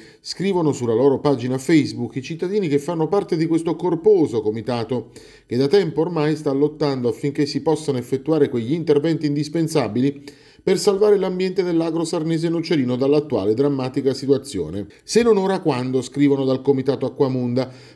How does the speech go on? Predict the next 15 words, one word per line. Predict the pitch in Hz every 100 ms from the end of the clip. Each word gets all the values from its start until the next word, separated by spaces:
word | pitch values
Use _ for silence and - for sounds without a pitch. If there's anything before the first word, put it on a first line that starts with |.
| -
perché | 143 143 151
alla | 131
luce | 135 185 170 143
delle | 120 113
dichiarazioni | 110 107 117 117 - 160
del | 123 110
primo | 151 139
cittadino | - 151 170 175
di | 151
Nocera | 160 160 202 165
si | 185
è |
venuti | 165 196 190
a | 151
conoscenza | 185 170 - 202 170 156